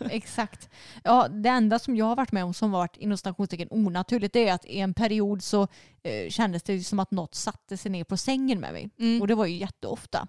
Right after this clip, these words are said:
Speaker 1: Så till slut blev jag ju van vid det och liksom kunde nästan skita lite i det.
Speaker 2: Men var inte det i samband med att du fick sömnparalys också?
Speaker 1: Nej.
Speaker 2: Nej, det var inte det, nej.
Speaker 1: Nej, det är det som
Speaker 2: Just
Speaker 1: är
Speaker 2: det.
Speaker 1: grejen. Om det hade varit det så hade jag ju kunnat säga att det var en sömnparalys.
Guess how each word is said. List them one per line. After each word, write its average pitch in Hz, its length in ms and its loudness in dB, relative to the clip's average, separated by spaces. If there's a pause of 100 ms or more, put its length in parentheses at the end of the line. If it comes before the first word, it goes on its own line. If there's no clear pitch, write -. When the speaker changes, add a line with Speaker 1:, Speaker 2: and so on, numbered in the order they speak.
(260)
Speaker 1:
Så 226 140 -2
till 202 140 -2
slut 233 220 0
blev 185 180 0
jag 180 100 0
ju 190 80 0
van 202 360 0
vid 78 140 -10
det 78 60 -10
och - 160 -8
liksom 180 260 -4
kunde 170 400 -4
nästan 180 320 -8
skita 202 300 -6
lite 214 240 -6
i 71 60 -12
det. - 120 -14 (180)
Speaker 2:
Men 214 260 2 (100)
var 220 260 2
inte 214 200 0
det 175 80 0
i 175 60 -2
samband 170 340 -2
med 165 100 0
att - 60 -6
du 175 100 -4
fick 175 140 -6
sömnparalys 175 720 -4
också? - 280 -8 (800)
Speaker 1:
Nej. 214 160 8
Speaker 2:
Nej, 220 260 4 (160)
det 247 100 -2
var 208 160 2
inte 269 160 -4
det, 151 100 -4
nej. 226 180 2
Speaker 1:
Nej, 226 60 0
det 214 100 2
är 240 60 4
det 214 100 4
som 240 140 2
Speaker 2:
Just 220 120 2
Speaker 1:
är 214 40 2
Speaker 2:
det. 208 60 0
Speaker 1:
grejen. 196 360 -2
Om 220 220 4
det 220 60 6
hade 226 160 2
varit 247 260 0
det 240 180 0
så 240 120 -2
hade 226 140 2
jag 214 120 4
ju 208 60 2
kunnat 196 300 -2
säga 190 180 -4
att - 60 -8
det 185 60 -8
var 190 120 2
en 208 80 0
sömnparalys. 196 640 -4